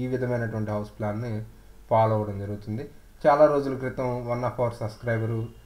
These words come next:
వాళ్ళు ఏర్పాటు చేసుకోవాలనుకుంటున్నటువంటి నిర్మాణానికి సంబంధించినటువంటి ప్లాన్ని నాకు ఫార్వర్డ్ చేయడము,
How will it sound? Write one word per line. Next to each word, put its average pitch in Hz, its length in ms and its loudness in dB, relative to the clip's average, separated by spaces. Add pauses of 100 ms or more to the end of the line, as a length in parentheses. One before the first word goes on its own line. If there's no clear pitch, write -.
(220)
వాళ్ళు 120 280 2
ఏర్పాటు 123 420 2
చేసుకోవాలనుకుంటున్నటువంటి 110 1120 -2
నిర్మాణానికి 110 840 -2
సంబంధించినటువంటి 104 760 -6
ప్లాన్ని 107 340 -2
నాకు 107 180 -4 (100)
ఫార్వర్డ్ 107 420 -2
చేయడము, 104 340 -6